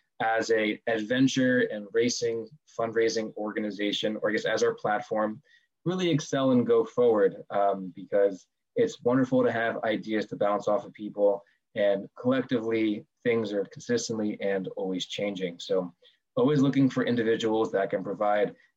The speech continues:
an ear to listen to their own opinions and a heightened level of expertise, uh, that I can consistently talk to. So if anyone is interested, you're welcome to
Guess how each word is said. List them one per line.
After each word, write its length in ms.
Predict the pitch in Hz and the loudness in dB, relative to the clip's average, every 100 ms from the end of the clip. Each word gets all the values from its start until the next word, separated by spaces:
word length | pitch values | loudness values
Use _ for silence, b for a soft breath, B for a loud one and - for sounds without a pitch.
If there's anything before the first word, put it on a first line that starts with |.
| - | -6
an 100 | 117 | 0
ear 160 | 135 139 | 2 2
to 100 | 123 | 2
listen 400 | 120 113 120 113 | 2 0 -2 -4
to 420 | 113 110 107 104 | -2 0 0 0
their 140 | - 110 | -2 0
own 160 | 113 | 0
opinions 640 | 107 110 104 104 104 95 _ | 0 -2 -2 -2 -4 -8 _
and 420 | 101 98 95 92 - | -4 -2 -4 -6 -4
a 260 | 98 90 85 - | -2 -2 -6 -8
heightened 360 | - 110 113 104 | -4 -2 -2 -2
level 380 | 107 101 107 | -2 0 -2
of 160 | 110 92 - | -2 -4 -4
expertise, 800 | 104 - 98 - 101 98 - _ _ _ _ | -6 -8 -10 -10 -14 -14 -20 _ _ _ _
uh, 220 | 101 95 | 0 0
that 140 | 95 95 | 2 0
I 80 | 92 | 0
can 320 | 92 90 - | -6 -14 -18
consistently 480 | _ - 98 - 95 | _ -14 -14 -12 -10
talk 280 | - 95 - | -6 -6 -6
to. 180 | 87 87 | -10 -8
So 120 | - | 0
if 80 | 98 | 2
anyone 260 | 135 156 151 | 4 4 4
is 120 | 127 | 4
interested, 580 | 127 123 - 127 123 b b b _ | 4 4 0 -2 -2 b b b _
you're 100 | 104 | -2
welcome 340 | 107 110 - 104 | 0 0 -2 -4
to 420 | 104 101 95 95 | -4 -4 -4 -8